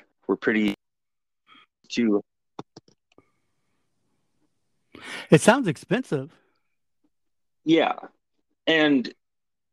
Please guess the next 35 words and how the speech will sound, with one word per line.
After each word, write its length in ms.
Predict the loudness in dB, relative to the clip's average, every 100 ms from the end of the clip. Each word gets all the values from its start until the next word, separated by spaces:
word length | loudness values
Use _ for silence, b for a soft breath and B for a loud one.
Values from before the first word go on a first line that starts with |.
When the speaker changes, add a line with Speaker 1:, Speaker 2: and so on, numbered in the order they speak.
| _
Speaker 1:
with 240 | 0 2 2
that 180 | 4
expense, 680 | 2 -2 -4 0 0 0 0
I 80 | 0
mean, 260 | 2 0 0
I 140 | 2
don't 180 | 2 2
know 140 | 2
what 160 | 2 2
private 340 | 0 0 0
schools 380 | -2 0 2 2
go 240 | 2 2 2
for, 460 | 0 2 0 -2 _ _ _
but 280 | 2 2 0
now 220 | 0 2
that 120 | 2
I 80 | 2
know 220 | 2 2
what 140 | 2 0
it 120 | -2
cost, 640 | -2 0 0 -2 -8 -14 _
it 60 | -2
makes 260 | 0 0 0
me 120 | 0
wonder 340 | 2 2 2
if 160 | 2 2
that's, 260 | 0 0
like, 200 | 0 0
a 100 | 0
uniform 680 | -2 -4 -2 0 2 0 -4
cost, 540 | -6 -2 0 0 -4 -6
perhaps. 440 | -2 0 -2 -2
I 60 | -2
don't 120 | 0
know. 180 | -2